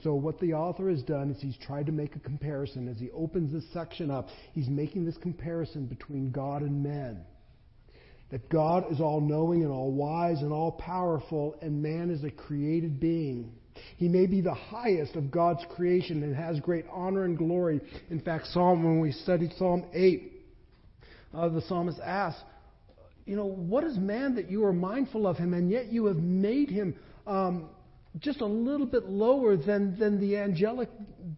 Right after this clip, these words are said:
beings, and you have made him just a little bit lower than, than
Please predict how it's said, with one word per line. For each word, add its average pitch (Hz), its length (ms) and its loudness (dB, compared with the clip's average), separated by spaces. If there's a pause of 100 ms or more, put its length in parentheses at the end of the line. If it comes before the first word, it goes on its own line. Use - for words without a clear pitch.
(340)
beings, 220 520 0
and 185 120 2
you 208 120 4
have 185 80 4
made 240 240 2
him 247 120 2
just 208 160 -4
a 202 60 -4
little 240 320 -2
bit 269 160 -4
lower 226 500 0 (360)
than, 190 340 2 (240)
than 196 360 -2